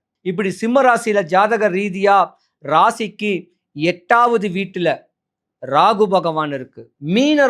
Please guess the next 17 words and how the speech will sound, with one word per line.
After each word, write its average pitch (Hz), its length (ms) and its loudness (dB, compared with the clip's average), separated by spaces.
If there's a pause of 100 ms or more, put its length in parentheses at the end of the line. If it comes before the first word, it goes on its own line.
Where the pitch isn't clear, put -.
ராசியில 214 320 0 (100)
ராகு 190 200 2 (120)
பகவான் 170 400 -4
இருக்கு. 143 260 -14 (240)
ரொம்ப 202 540 -4
கவனமா 180 460 0
இருக்கணும் 175 400 -8
சிம்ம 190 260 0
ராசிக்காரங்க. 170 640 -2 (160)
பொதுவாவே 139 680 -10 (460)
ஏமாற்றம் 226 600 -2
அடையக்கூடிய 170 540 -4 (140)
ஒரு 139 200 -8
ராசி 131 300 -8 (520)
சிம்ம 240 300 0
ராசிக்கு 208 440 -2
அதிபதி 180 320 -6